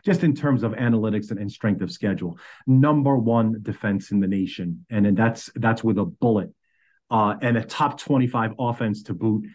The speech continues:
Easily, easily cream of the Pac-twelve by far over Arizona. Uh, and, and they're going to be incredibly difficult to beat. Um,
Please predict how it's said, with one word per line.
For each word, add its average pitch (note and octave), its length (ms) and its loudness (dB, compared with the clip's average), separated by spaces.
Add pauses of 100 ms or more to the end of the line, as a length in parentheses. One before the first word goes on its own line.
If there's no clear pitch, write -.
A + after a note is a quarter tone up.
(320)
Easily, D3 560 2
easily B2+ 560 0
cream C3 520 0
of G#2+ 140 -8
the A2 60 -4
Pac-twelve A2 680 -4
by G2 200 -4 (240)
far C3 480 0 (360)
over A2+ 260 2
Arizona. G2 680 -2 (600)
Uh, G#2+ 200 -2
and, C3+ 140 -2
and A#2+ 120 0
they're B2 80 0
going B2 280 0
to A#2 100 -4
be G#2+ 140 -2
incredibly A2 800 -2
difficult - 580 -6
to - 80 -6
beat. G2 280 2 (100)
Um, F#2+ 400 -2